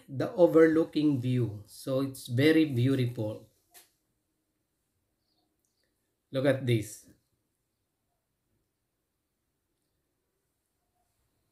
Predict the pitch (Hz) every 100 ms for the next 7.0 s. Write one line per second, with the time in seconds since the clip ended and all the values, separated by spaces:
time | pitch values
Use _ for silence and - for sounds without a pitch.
0 | _ 151 165 196 196 185 131 131 120 151
1 | 180 175 170 175 - - 147 202 262 151
2 | 143 135 147 151 135 131 113 120 139 127
3 | 101 - _ - 143 135 123 120 151 147
4 | 120 127 117 104 120 117 - 107 98 _
5 | _ _ _ _ _ _ _ _ _ _
6 | 135 135 120 131 127 123 107 - -